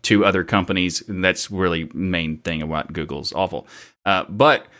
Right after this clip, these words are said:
one of the things I love about DuckDuckGo is this, that they, they have this Bang system. So if you're not familiar with the Bang system, it is a, you go to you, duck duck go dot com slash bangs and you can get a list and a directory of all the different bangs they have.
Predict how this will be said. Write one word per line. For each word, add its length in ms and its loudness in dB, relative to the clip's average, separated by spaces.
one 180 6
of 40 6
the 80 0
things 200 4
I 120 6
love 440 4
about 640 0
DuckDuckGo 640 0
is 220 -2
this, 220 -4
that 320 -6
they, 420 -2
they 120 2
have 100 2
this 160 -4
Bang 320 2
system. 500 -8
So 100 -2
if 100 4
you're 60 4
not 180 6
familiar 400 4
with 140 -2
the 60 -8
Bang 260 0
system, 460 -10
it 100 4
is 480 2
a, 180 6
you 80 0
go 140 6
to 580 2
you, 140 0
duck 220 2
duck 120 0
go 140 4
dot 180 6
com 180 2
slash 300 -2
bangs 400 2
and 80 0
you 80 -2
can 140 -4
get 100 -4
a 60 0
list 340 0
and 80 -2
a 60 -6
directory 360 0
of 80 -6
all 160 -2
the 60 -4
different 260 -6
bangs 260 -6
they 100 -6
have. 320 -6